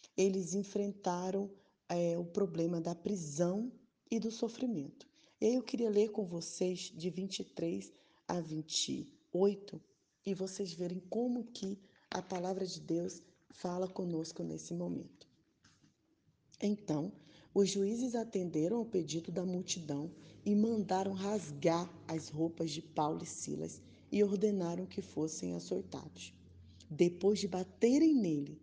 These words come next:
até cansar, mandaram ambos para a cadeia, recomendada ao carcereiro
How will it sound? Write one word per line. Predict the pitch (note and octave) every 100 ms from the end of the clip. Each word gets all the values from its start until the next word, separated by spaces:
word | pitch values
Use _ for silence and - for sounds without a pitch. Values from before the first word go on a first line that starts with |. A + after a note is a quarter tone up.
| -
até | F#3+ - - G#3+ A3+
cansar, | B3+ B3+ A#3 - E3+ D#3+ - - - _ _
mandaram | G3 G3+ F#3+ F#3+ G3+ G#3+ - - -
ambos | G#3+ G#3 D#3 D3+
para | - E3
a | D#3
cadeia, | D#3+ D3 C#3 D3+ E3+ - - _ _
recomendada | G#3+ G#3+ G#3+ G#3 F#3+ E3 E3+ F3
ao | F3
carcereiro | F3 F3 - E3 D3+ D#3 F3